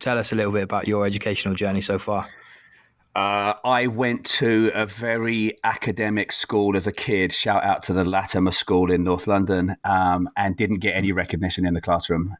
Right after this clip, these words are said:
Speaker 2: And it was in the, the P E space where I was acknowledged more than anything else. I saw success,
Speaker 1: Hmm.
Speaker 2: uh, and I was, you know, I, I, I got that kudos, that cachet.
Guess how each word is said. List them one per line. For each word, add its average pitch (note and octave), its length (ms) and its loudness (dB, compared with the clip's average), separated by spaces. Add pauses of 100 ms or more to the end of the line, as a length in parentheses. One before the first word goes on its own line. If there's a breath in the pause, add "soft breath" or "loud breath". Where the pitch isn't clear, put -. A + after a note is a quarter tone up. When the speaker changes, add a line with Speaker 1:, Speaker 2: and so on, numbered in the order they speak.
Speaker 2:
And F#2+ 140 0
it D#2+ 100 -2
was F2+ 260 0
in F2+ 160 0
the, E2 360 2
the F2+ 80 -4
P F#2+ 240 0
E F2 140 2
space F2 500 0
where E2+ 420 2
I F#2+ 140 2
was F2 400 -2 (480 loud breath)
acknowledged G#2+ 640 0
more G#2 180 2
than G#2 120 0
anything G#2 360 0
else. G#2 240 0
I G2+ 60 2
saw G#2 240 0
success, - 720 -2 (260 loud breath)
Speaker 1:
Hmm. F#2+ 180 -2
Speaker 2:
uh, F#2+ 260 4
and G2+ 140 0
I G2 100 4
was, F#2+ 440 0
you A2 140 0
know, G2 140 2
I, F#2 260 0
I, A2 220 0
I A2 40 -2
got G2+ 140 -2
that G2 180 -4
kudos, G2 420 2
that F#2 140 0
cachet. F#2+ 560 0